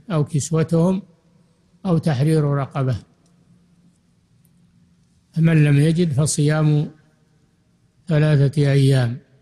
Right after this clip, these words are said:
والحلف بالله، الحلف بغير الله شرك، كما قال النبي صلى الله عليه وسلم: "من حلف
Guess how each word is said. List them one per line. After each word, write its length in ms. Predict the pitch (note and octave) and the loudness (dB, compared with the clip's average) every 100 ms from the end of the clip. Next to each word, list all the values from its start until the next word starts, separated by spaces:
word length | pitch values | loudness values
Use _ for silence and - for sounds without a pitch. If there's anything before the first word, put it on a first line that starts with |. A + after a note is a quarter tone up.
| _ _ _ _ _ _ _ _ _ _ _ _ _ _ _ _ _ _ _ - | _ _ _ _ _ _ _ _ _ _ _ _ _ _ _ _ _ _ _ -6
والحلف 500 | E3 D3+ F3+ F#3 D3 | -2 0 2 2 2
بالله، 580 | D3+ E3 D#3 E3+ F3+ C3 - - - _ _ _ _ _ _ _ - | 2 2 2 2 0 -2 -8 -20 -20 _ _ _ _ _ _ _ -10
الحلف 400 | C#3+ A#2+ F3+ F3 | -6 -2 2 2
بغير 420 | C3+ D#3 F3 E3+ D#3+ | 2 2 2 2 2
الله 260 | D3 E3 | 2 0
شرك، 520 | B2 G3+ E3 - - _ _ _ _ _ _ _ _ _ _ _ - | 0 0 -2 -6 -20 _ _ _ _ _ _ _ _ _ _ _ -4
كما 260 | D3+ D3+ | 0 0
قال 260 | C#3+ E3 D#3+ | 0 -2 0
النبي 500 | D3+ D3 C#3+ D#3+ D3+ | 2 0 0 -2 -2
صلى 300 | - D3 C#3+ | -4 -4 -2
الله 360 | C#3+ D#3 D3 | -2 -2 0
عليه 460 | C#3 C#3 D3+ D3+ D3 | -2 -2 0 0 0
وسلم: 540 | C3+ B2 E3 D#3+ F#3 | -2 -4 -4 -4 -2
"من 200 | D#3+ C#3+ | -4 -4
حلف 480 | - E3 D#3 A#2 B2+ | -4 -2 -2 -2 -4